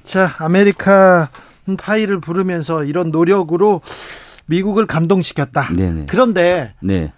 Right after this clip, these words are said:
Speaker 1: 자, 미국은 감동시켰는데 왜
Speaker 2: 네.
Speaker 1: 한국 사람들은 왜 이렇게 야당 반대 때문입니까, 이게?
Speaker 2: 아, 저, <laughs> 이 처음에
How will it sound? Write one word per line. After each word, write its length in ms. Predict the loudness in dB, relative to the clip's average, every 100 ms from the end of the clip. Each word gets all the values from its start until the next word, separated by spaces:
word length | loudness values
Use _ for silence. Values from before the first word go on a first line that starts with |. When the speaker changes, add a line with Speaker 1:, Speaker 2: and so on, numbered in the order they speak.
| _
Speaker 1:
자, 200 | -6 -6 -6 -14 -6
미국은 720 | -2 0 0 0 0 0 2
감동시켰는데 960 | 0 0 -2 0 0 2 2 2 4 4
왜 140 | 2
Speaker 2:
네. 40 | 0
Speaker 1:
한국 460 | 0 0 0 -4
사람들은 760 | 0 2 2 2 2 2 0 -4 -16 -2
왜 140 | 0 2
이렇게 360 | -2 0 -2 -2 -14 -2
야당 360 | 0 2 0
반대 280 | 2 2 2
때문입니까, 540 | 2 2 2 -2 -2 -2
이게? 400 | 0 0 -2 -6 _ _ _ -20 -18 -8
Speaker 2:
아, 80 | -8
저, 100 | -2
<laughs> 1300 | -2 -2 -6 -8 -8 -20 -20 -18 -18 -18 -20 -20 -14
이 140 | -6 -4
처음에 460 | 0 4 4 4